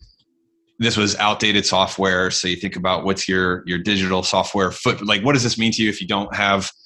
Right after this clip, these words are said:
a water treatment plant, like, just a regular listener in a regular enterprise, so to speak? Like,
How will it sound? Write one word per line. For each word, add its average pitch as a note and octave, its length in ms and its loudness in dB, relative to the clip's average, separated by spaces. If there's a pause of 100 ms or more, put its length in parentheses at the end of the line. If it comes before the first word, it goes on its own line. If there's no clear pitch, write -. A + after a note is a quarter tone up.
(160)
a E2 40 -4
water G2 200 4
treatment G2+ 340 -2
plant, A2 320 0 (400)
like, F#2 220 -2
just F#2+ 200 -4
a F#2 60 0
regular F#2 580 0
listener G2 600 0
in F2+ 120 -4
a F2 140 -4
regular F#2 380 -2
enterprise, G2 480 -2
so G#2+ 80 -2
to G2+ 60 -2
speak? A2+ 340 -2 (400)
Like, G2+ 160 -4